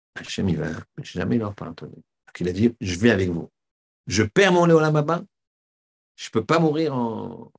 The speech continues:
à Kiddush Hashem, mais je vous sauve. »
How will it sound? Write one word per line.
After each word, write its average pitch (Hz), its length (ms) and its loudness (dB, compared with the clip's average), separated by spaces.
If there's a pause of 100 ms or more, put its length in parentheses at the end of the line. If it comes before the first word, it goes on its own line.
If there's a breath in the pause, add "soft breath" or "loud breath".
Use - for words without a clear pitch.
(800)
à - 100 -14
Kiddush 101 300 -4
Hashem, 95 340 -6 (1200)
mais 92 240 -4
je 98 200 -14
vous 85 120 -16
sauve. » - 260 -12